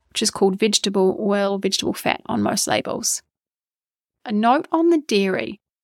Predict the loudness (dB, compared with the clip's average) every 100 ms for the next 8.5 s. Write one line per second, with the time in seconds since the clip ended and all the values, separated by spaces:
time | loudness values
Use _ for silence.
0 | -4 -2 2 4 4 4 2 4 2 2
1 | 0 2 2 2 0 -6 -12 -6 -2 -2
2 | 0 2 4 2 0 -2 0 -4 -4 -8
3 | _ _ -8 -4 -4 0 2 2 0 -6
4 | 0 2 2 0 0 0 -4 -10 -2 0
5 | 2 2 2 0 0 -4 -4 -2 0 0
6 | -2 -2 -2 -2 -2 0 0 0 -2 -4
7 | -4 -6 -2 -2 -2 -4 -4 -4 0 0
8 | 0 -4 -6 -8